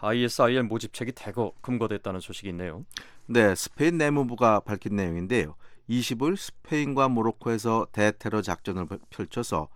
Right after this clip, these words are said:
Speaker 2: 순위파 극단주의 무장단체 아이에스알 지원병 모집책 열네 명을 체포했다고 밝혔습니다. 이들이 붙잡힌 곳은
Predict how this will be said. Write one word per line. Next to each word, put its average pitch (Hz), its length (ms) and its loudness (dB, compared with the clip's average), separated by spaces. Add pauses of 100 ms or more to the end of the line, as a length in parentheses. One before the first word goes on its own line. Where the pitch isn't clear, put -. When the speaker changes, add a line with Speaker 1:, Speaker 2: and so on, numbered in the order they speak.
(300)
Speaker 2:
순위파 139 580 0
극단주의 127 640 -2
무장단체 95 800 -2 (300)
아이에스알 123 680 4
지원병 131 540 0
모집책 110 540 -2
열네 101 360 4
명을 95 240 -2
체포했다고 85 880 -6
밝혔습니다. 85 640 0 (340)
이들이 120 260 0
붙잡힌 - 520 -6
곳은 123 340 -2